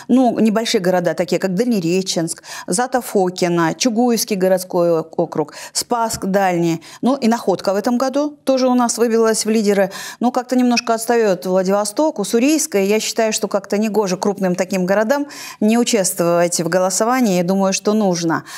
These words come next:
И, а, лидеры по голосам вот на сегодняшний день — это сквер по улице Краснозамённая, город Уссурийск, это сквер, э, по Борисенко в городе Владивостоке,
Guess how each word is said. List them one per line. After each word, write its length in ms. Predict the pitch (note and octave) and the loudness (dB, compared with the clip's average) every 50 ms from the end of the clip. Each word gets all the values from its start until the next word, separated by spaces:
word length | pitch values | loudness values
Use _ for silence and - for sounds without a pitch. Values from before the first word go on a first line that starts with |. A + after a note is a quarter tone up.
| - - - - - | -12 -10 -10 -10 -6
И, 340 | - - A#3+ B3+ C#4 C#4+ C#4 - - | -2 0 2 4 4 2 2 0 -2
а, 260 | - A3+ A3+ A3 G#3+ - - | -2 0 0 0 0 2 2
лидеры 380 | A#3 D4+ F#4 - D#4 B3+ A#3 | 2 2 2 2 0 0 0
по 120 | A3 A#3 A3 | 0 -2 -2
голосам 540 | G3+ G3+ G3+ G#3+ G#3 - D4 D#4+ F#4+ G4+ F4+ | 0 0 0 0 0 0 0 0 0 0 0
вот 160 | B3+ G#3+ - | -2 -2 0
на 80 | G#3+ | -2
сегодняшний 580 | G#3+ - G#3 G3+ G3 F3+ F3+ F#3 F3+ F#3+ F#3 F3+ | 0 0 2 2 2 2 0 0 0 0 -2 0
день — 340 | E3+ E3+ E3+ D#3 D3+ D3+ - - - - - - - - | 0 0 0 0 0 -2 -6 -12 -18 -18 -18 -12 -8 -6
это 680 | A3+ A#3 - B3 A#3+ A#3+ A#3 A3+ A3+ A3 G#3+ G#3+ G3+ - | -4 -2 0 0 0 2 2 2 2 2 2 2 0 0
сквер 400 | - - - - - A#3+ B3 B3 G3+ E3 F3+ - | -2 -4 -4 -2 0 2 2 2 2 0 -2 -2
по 80 | G#3+ | -2
улице 380 | G#3 G#3 G3+ G3 F#3+ - - F#3 | 0 0 0 0 -2 -2 -4 -2
Краснозамённая, 960 | - F#3+ F#3 F#3 G#3 F#3+ F#3 F3+ G3 G3 G3+ G3 F#3+ E3+ E3+ E3+ E3 E3 E3 - | 0 0 0 0 0 0 0 2 2 2 2 2 2 2 2 2 0 0 -2 -2
город 320 | F#3 F#3 G3+ F#3 D#3+ - | 0 0 0 0 0 0
Уссурийск, 640 | G3 F#3 - B3+ A3+ F3 D#3+ D#3+ G#3+ A#3+ - - - - - - - - - - - - | -2 0 0 0 0 2 2 0 0 -2 -4 -6 -10 -18 -16 -14 -12 -10 -10 -10 -8 -6
это 240 | A3+ A3+ A3+ B3 B3 | -4 -2 -2 -2 -2
сквер, 500 | - - C4+ B3 B3 A#3 F#3+ - F3 - | -2 -2 0 2 2 2 2 0 -2 -2
э, 380 | - - F3 E3+ E3+ E3+ E3+ E3 E3+ | 0 2 2 4 4 2 2 0 0
по 80 | - G3+ | -2 -2
Борисенко 600 | F#3+ A3 A3 A#3 A3 - A3+ F#3 E3+ D#3+ - E3 | -2 0 0 0 0 0 0 0 -2 -2 -2 -2
в 40 | F3 | 0
городе 320 | F#3+ G#3 G3 F3+ E3+ E3+ | 0 0 2 2 0 0
Владивостоке, 1000 | D#3+ F3+ F#3+ G3+ A3+ A#3 B3+ B3+ - - G3+ F3+ D#3 D3 - G3 G3 A3 A#3+ A#3+ | 0 0 0 0 0 0 -2 -4 -4 -2 -2 -2 -2 -2 -2 -2 0 0 0 -2